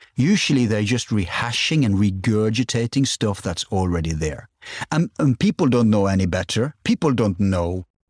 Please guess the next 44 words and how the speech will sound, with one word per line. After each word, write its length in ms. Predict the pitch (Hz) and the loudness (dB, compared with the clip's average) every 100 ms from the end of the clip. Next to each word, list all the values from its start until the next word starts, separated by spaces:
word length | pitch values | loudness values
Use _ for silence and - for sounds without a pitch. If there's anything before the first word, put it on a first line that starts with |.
| _ 175 | _ -2
Let's 240 | 190 - | 0 0
say 140 | 240 | 0
the 120 | 170 156 | 2 2
Rosicrucian 560 | 143 135 - 151 135 | 2 0 0 2 2
thing. 220 | 110 107 | 0 0
I'm 240 | - 156 - - | 2 0 -2 -2
pretty 320 | 285 - 208 | -2 0 0
sure 220 | - 196 | 2 2
m-, 360 | 160 151 120 - - | 2 2 -2 -6 0
many 240 | 165 170 | 2 2
people 320 | - 170 143 | 0 0 2
listened 300 | 120 131 147 | 2 2 2
to 60 | 143 | 2
that 180 | 135 - | 0 0
show 300 | 156 196 - _ - - - | 0 0 -4 _ -20 -10 -2
and 140 | 165 | 0
had 200 | 120 143 | 0 2
no 280 | 120 113 135 - 143 | 4 4 0 -2 -2
background, 800 | 120 120 131 - 196 147 98 107 | 0 0 -2 0 2 4 4 4
no 180 | 160 | 2
expertise, 560 | 185 - - - 208 208 | -2 -2 -2 0 0 2
and 120 | 240 | 4
they 100 | 254 | 4
were 120 | 247 254 | 4 2
saying 260 | 262 233 | 2 2
hallelujah 680 | 180 233 233 247 294 262 175 | 2 2 4 4 6 4 4
to 140 | 156 | 2
everything 440 | 127 107 98 101 95 | 2 2 2 2 2
they 160 | 90 | 2
heard. 400 | 90 90 78 - - _ _ _ _ - | 0 -2 -6 -10 -16 _ _ _ _ -2
And 160 | 208 | 2
I, 180 | 220 180 - - - | 2 0 -4 -14 -2
I 160 | 214 202 | 0 4
don't 240 | 202 165 | 4 4
even 220 | 196 170 | 4 2
thought 400 | - - 180 - | 0 0 0 -2
for 200 | - 143 | -2 0
a 40 | 139 | 4
minute 520 | 139 160 170 131 90 | 4 4 4 2 2
that 220 | 127 113 | -2 -2
show 220 | - 117 | 0 2
was 260 | 110 98 98 | 2 0 0
a 60 | |
disinfo. 760 | 95 98 90 110 101 110 104 98 | 0 0 2 0 0 -2 -4 -6